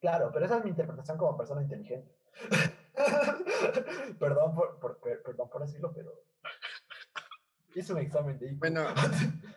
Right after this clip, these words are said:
Speaker 1: Pero el, el, el, el problema que tú, que tú me estabas planteando es, es cierto. La gente quiere verle el lado bueno a las cosas. Y es como que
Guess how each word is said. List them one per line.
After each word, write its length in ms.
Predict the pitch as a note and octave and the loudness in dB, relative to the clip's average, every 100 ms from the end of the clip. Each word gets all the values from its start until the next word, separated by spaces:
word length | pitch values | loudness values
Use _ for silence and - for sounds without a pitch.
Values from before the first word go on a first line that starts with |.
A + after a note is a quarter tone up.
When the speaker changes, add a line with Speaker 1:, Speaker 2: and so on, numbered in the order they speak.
| - | 2
Speaker 1:
Pero 140 | F3+ - - E3 | 4 4 4 2
el, 100 | E3 | 2
el, 40 | C4+ | 4
el, 560 | F3+ C#4+ - D#3+ D#3+ E3+ | 4 4 2 0 2 0
el 60 | |
problema 360 | D#3 D#3 E3 F3+ | 2 2 2 0
que 100 | D3+ | -2
tú, 100 | D#3 D3+ | -4 -6
que 100 | - | -12
tú 100 | - | -8
me 60 | D3 | -4
estabas 240 | C#3+ D3 C#3 | 2 2 2
planteando 400 | B2+ B2 B2+ B2 | -4 -4 -2 -4
es, 100 | B2+ C3+ | -4 -6
es 180 | B2+ - | -6 -2
cierto. 380 | F3 E3 - | 0 0 -2
La 80 | - - | -10 -10
gente 320 | A#2+ - C3+ | -12 -14 -12
quiere 240 | C3 A#2+ A#2 | -6 -2 -2
verle 320 | A2+ B2 A#2 A2 | -2 -2 -4 -6
el 80 | |
lado 240 | A2 A2+ G#2 | -4 -4 -4
bueno 220 | A2 A2 | -10 -12
a 40 | |
las 200 | G2+ - | -12 -12
cosas. 500 | - C#3 - - _ _ _ _ _ _ _ _ _ _ | -4 -4 -4 -14 _ _ _ _ _ _ _ _ _ _
Y 100 | C3 | -10
es 100 | B2+ | -8
como 260 | D#3 D3 C#3+ | -6 -4 -6
que 200 | B2 | -10